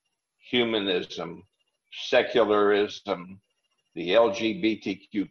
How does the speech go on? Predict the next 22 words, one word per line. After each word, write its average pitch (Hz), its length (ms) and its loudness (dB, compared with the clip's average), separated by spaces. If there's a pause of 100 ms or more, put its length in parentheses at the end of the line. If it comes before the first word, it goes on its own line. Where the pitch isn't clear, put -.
community, 139 720 -4 (840)
science, - 960 0
any 107 220 0
science 101 640 0
that 87 180 -2
might 90 360 -6
call 90 260 2
into 85 240 -10
question 85 500 -4
their 71 140 -8
beliefs, - 760 -10 (760)
any 92 260 -2
history 147 680 2
that 139 300 0
calls 135 400 4
into 120 380 -4
their, 101 360 0 (240)
question 98 480 -2
their 87 140 -6
beliefs, 80 640 -14 (500)
any 120 500 0 (760)
ethics, - 800 2